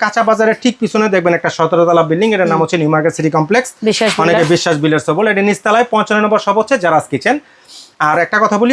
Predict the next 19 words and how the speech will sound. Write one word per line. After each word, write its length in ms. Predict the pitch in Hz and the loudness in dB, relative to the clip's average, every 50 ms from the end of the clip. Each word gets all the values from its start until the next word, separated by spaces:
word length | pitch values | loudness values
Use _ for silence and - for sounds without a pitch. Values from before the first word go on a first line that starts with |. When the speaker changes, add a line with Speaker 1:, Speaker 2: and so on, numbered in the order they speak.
| 262 226 | 2 2
Speaker 1:
আমাদের 200 | 208 208 196 208 175 185 | 2 2 2 0 0 0
ভিতরে 180 | 175 214 220 214 | 0 0 0 2
কিন্তু 140 | 226 220 208 190 | 2 2 2 2
নেটের 200 | 196 220 208 208 202 | 2 2 2 2 0
অনেক 100 | 196 - - | 0 0 0
সমস্যা 220 | 196 190 175 180 170 185 | 0 0 0 0 -2 -2
থাকে। 140 | 196 262 302 302 - - - - | -2 -2 -4 -4 -6 -10 -6 -4
Speaker 2:
হুম। 180 | 226 214 208 196 190 | -4 -4 -2 -2 0
Speaker 1:
সরাসরি 260 | 220 220 196 - 233 208 226 | 0 0 0 0 -2 -2 0
যদি 120 | 214 233 233 214 | 0 2 2 4
আমাদের 180 | 220 220 220 220 | 4 4 4 2
না 120 | 220 214 | 2 2
Speaker 2:
একটু 140 | 202 208 240 | 0 0 2
Speaker 1:
পান, 60 | 349 339 277 | 2 2 2
Speaker 2:
WhatsApp-এ 320 | 294 277 240 208 220 208 214 | 2 2 2 0 0 2 2
Speaker 1:
ইমো, 120 | - 190 - | 2 2 2
WhatsApp-এ, 260 | 262 233 202 - 190 | 2 2 0 0 0
Speaker 2:
মতো। 100 | 190 208 | 0 0
Speaker 1:
দুটো 180 | 220 240 240 | 2 2 2